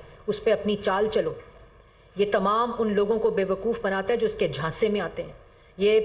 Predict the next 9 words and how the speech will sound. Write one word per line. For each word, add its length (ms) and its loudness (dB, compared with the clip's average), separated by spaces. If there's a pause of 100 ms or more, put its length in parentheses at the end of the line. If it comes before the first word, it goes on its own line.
(240)
absolutely 680 0
fraud 360 0
शख्स 380 -2
है, 140 -4 (720)
ये 100 6
foreign 380 2
funded 360 0
फितना 400 0
है। 260 -2